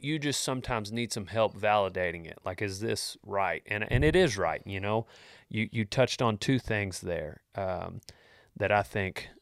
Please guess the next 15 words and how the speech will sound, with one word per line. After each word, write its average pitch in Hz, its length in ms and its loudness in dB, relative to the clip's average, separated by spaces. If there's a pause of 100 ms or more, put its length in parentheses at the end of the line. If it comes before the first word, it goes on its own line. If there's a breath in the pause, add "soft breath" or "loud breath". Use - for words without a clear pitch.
(100)
are 98 180 -2
important. 95 460 2
Number 98 180 0
one, 135 220 6
accountability, 92 880 0 (320)
you 90 160 -10
know? 78 300 -10 (240)
It's, 110 320 -4
it's - 280 -4
nobody's 131 440 4
fault 107 280 8
but 101 220 0
your 90 140 0
own, 80 380 -6
the, 104 120 -8